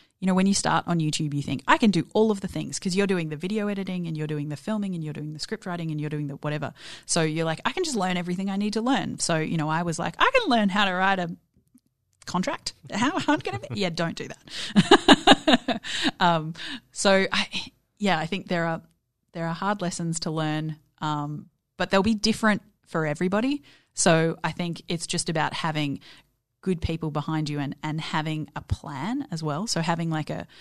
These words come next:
like, a risk management kind of, um, uh, approach, um, or, or, um, chart that you can kind of work back towards. So, and this is, you know, coming from a business background, I've got in my head, like, what are all the possible things that could go wrong with my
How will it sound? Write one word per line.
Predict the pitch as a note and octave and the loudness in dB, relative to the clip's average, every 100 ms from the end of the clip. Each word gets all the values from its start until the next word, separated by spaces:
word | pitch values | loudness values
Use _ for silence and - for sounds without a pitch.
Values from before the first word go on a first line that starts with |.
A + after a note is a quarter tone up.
| - _ | -20 _
like, | D#3+ E3+ | -6 -4
a | |
risk | D3+ D3+ D3+ - - - _ - | -4 -4 -4 -4 -8 -14 _ -16
management | E3 C#3 D3 D3+ D#3+ C3+ - | -6 -2 -2 0 -2 -2 -6
kind | - C#3+ | -6 -4
of, | D3 D3 - | -4 -10 -10
um, | D3+ C3+ C3 C3+ D3+ - - - - _ _ _ - | -6 -4 -4 -8 -10 -16 -20 -20 -20 _ _ _ -12
uh, | C#2 A1 - G1+ - _ _ _ _ _ _ _ _ | -10 -10 -12 -14 -18 _ _ _ _ _ _ _ _
approach, | F3 E3 - - E3 C4+ - - - - | -10 -2 -2 0 -2 -2 -2 -4 -4 0
um, | D#3+ D#3 D3+ - - - - | 0 0 -4 -10 -18 -18 -10
or, | E3 D3+ D3+ D3+ - | -4 -2 -2 -4 -6
or, | - D3+ C#3+ C#3+ - | -4 -4 -4 -6 -8
um, | C3+ C3 C3 D3 - | -8 -8 -8 -12 -10
chart | - D#3 D#3 - | -4 -2 -2 -4
that | - | -8
you | D#3 | -6
can | D#3+ | -6
kind | D3+ D#3 D3+ | -4 -4 -4
of | D3 - | -6 -12
work | D3+ D3+ D3 - B3+ | -6 -4 -4 -10 -12
back | C#3 - | -10 -8
towards. | D3 - B2+ - | -10 -8 -8 -6
So, | - D#3+ - - - | -4 -4 -8 -12 -8
and | E3+ | -4
this | E3+ E3+ | -2 -2
is, | D#3 | -4
you | F3+ | -2
know, | D#3 | -4
coming | - F3 E3 | -2 -4 -4
from | D#3 | -4
a | D3 | -6
business | D#3 D3 D3 | -6 -6 -6
background, | - - - A2+ - | -6 -8 -8 -8 -4
I've | E3+ E3 | -2 0
got | E3 | -2
in | D#3 | 0
my | C#3+ | -2
head, | D3 D#3 | -4 -6
like, | D3+ - | -8 -2
what | G3+ A3+ | 0 2
are | A#3 | 4
all | G#3+ | 2
the | |
possible | G3 F3 E3+ E3 | 0 -2 -4 -4
things | E3 D#3+ | -4 -6
that | - | -8
could | F3 | -6
go | D#3 | -6
wrong | C#3+ D3+ - - | -4 -4 -6 -10
with | D3+ - | -12 -8
my | - | -10